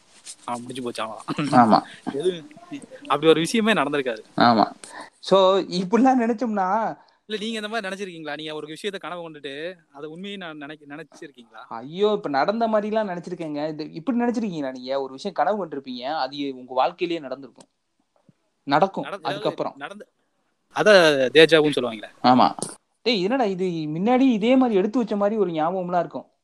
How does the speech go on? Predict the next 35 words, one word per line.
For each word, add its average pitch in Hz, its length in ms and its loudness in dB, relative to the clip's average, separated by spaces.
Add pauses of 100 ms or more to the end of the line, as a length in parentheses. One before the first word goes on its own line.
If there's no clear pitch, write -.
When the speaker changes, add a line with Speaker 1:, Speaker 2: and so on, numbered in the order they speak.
(420)
Speaker 1:
ஆமா, 135 280 -20
ஆமா. 120 260 -20
ம். 151 300 -18 (560)
Speaker 2:
இந்த 143 140 -8
நூறாவது 214 380 2
நாள் 147 200 -2
படத்துல 139 380 -6
வர்ற 123 100 -8
மாதிரி 123 240 -12
தான். - 140 -16 (880)
Speaker 1:
ம், 165 280 -16
ம், 151 220 -16 (140)
ம், 131 280 -18 (160)
ம். 127 320 -20
Speaker 2:
அப்படிலாம், 151 1200 -2 (540)
அதெல்லாம் 196 260 0
ரொம்ப 247 200 -2
ஆச்சரியமா 240 340 -4
இருக்கும். 170 180 -4
நான் 208 180 -6
யோசிச்சுட்டே 285 380 -2
இருப்பேன், 202 340 -4
எப்படா 320 300 -12
அது 269 140 -4
நடந்துச்சுன்னு 196 420 -2
பார்த்தா 190 200 -4
கடைசியில 220 340 -4
கனவுல 240 360 -2
Speaker 1:
ம். - 920 -20
Speaker 2:
சப்கான்ஷியஸ் 208 560 0
மைண்ட்ல 196 220 0
அது 180 120 2
ரெக்கார்ட் 160 260 2
ஆகி 180 100 2
கிடந்திருக்கும். 147 520 -8